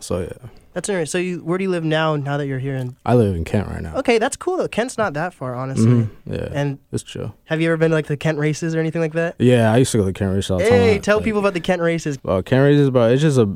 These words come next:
Speaker 1: literally, like, the shit you see on the, on Facebook. Like, you see when the motherfuckers got all locked up or all got caught because it just be lit. There be hella people right on, uh, right down,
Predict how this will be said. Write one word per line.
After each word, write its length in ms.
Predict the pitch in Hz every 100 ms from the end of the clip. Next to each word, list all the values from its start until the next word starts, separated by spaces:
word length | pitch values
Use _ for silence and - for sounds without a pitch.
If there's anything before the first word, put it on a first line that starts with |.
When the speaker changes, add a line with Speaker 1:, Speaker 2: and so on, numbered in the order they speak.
| -
Speaker 1:
literally, 380 | - 123 143 143
like, 160 | 127 113
the 80 |
shit 260 | - 139 131
you 100 | 131
see 300 | - 135 131
on 220 | 117 113
the, 180 | 110 98 -
on 140 | 104
Facebook. 640 | - 120 123 98 90 85
Like, 180 | 87 90
you 80 | 107
see 200 | - 117
when 120 | 117 113
the 60 |
motherfuckers 480 | 120 120 - 123 110
got 340 | 107 101 98 - _ _
all 180 | - 110
locked 280 | 113 113 107
up 180 | 120 113 - _ _ _ _ _ _ - -
or 120 | 110
all 100 | 117
got 220 | 117 107
caught 280 | - 127 120
because 440 | 120 107 123 104 - - - _ _
it 160 | 127
just 220 | 170 151
be 120 | 131 123
lit. 300 | 151 160 117
There 140 | 135
be 140 | 135
hella 260 | 120 139 143
people 360 | 151 135 139 127
right 200 | 127 127
on, 240 | 127 92
uh, 120 | 120 113
right 180 | 127
down, 220 | 127 131